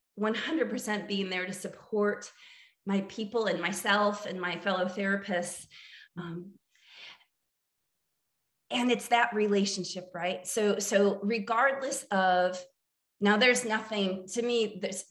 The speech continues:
being in the office with somebody is so special. It's an energetic exchange.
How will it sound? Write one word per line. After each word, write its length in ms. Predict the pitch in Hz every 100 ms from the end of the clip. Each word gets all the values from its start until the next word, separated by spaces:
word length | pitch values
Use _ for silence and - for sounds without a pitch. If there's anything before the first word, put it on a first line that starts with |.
| 180 190 - 175 -
being 280 | 262 277
in 100 | 226
the 160 | 208 185
office 540 | 180 180 - 185 - -
with 200 | 185 180 -
somebody 680 | - 196 175 170 165 156 156 -
is 400 | 185 180 170 - - _ _
so 340 | - - 196 185
special. 600 | - - - - - - - - -
It's 180 | 196 202
an 140 | 190 -
energetic 580 | 226 233 214 202 196 190
exchange. 1000 | - - - - 214 214 214 214 202